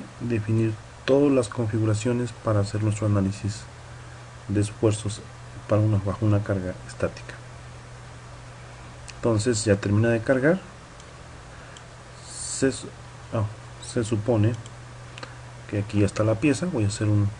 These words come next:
un zoom box, un box zoom aquí en esta parte. Ya tengo la pieza. Entonces primero voy a checar la geometría. Aquí tengo el sólido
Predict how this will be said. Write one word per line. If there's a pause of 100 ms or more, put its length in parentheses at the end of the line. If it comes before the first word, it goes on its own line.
(880)
un
zoom
box, (340)
un
box (140)
zoom (320)
aquí
en
esta
parte. (840)
Ya
tengo
la
pieza. (1400)
Entonces
primero
voy
a
checar
la
geometría. (400)
Aquí
tengo
el
sólido